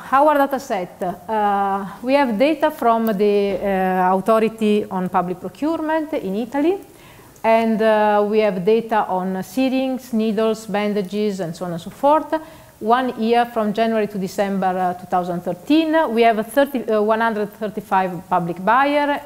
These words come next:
in, uh, two, uh, twenty regions. We have seventy-six, uh, seventy-six classes of homogeneous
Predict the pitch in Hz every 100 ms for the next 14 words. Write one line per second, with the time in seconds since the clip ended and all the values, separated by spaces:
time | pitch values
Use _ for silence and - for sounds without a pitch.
0 | - 202 196 190 185 - 208 - 175 196
1 | 190 180 - 196 196 190 254 294 294 311
2 | 302 - 320 - - - - 240 254 226
3 | - 277 302 320 277 - 285 214 220 208
4 | 247 240 240 233 220 240 233 - - 220
5 | 208 220 202 202 190 180 190 196 180 180
6 | 175 170 -